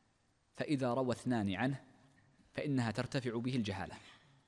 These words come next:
وذكر أن أول من نقل عنه ذلك هو محمد بن يحيى الذهلي،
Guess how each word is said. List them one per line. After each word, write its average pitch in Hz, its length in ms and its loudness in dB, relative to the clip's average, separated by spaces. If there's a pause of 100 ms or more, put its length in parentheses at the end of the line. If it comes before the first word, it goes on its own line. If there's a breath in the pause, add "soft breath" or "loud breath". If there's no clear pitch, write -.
(1120)
وذكر 131 440 4
أن 127 180 6
أول 123 460 4
من 117 180 8
نقل 127 280 4
عنه 117 340 4
ذلك 107 400 0 (1700)
هو 131 440 6 (1300)
محمد 123 400 2
بن 113 180 2
يحيى 123 220 0
الذهلي، 98 560 6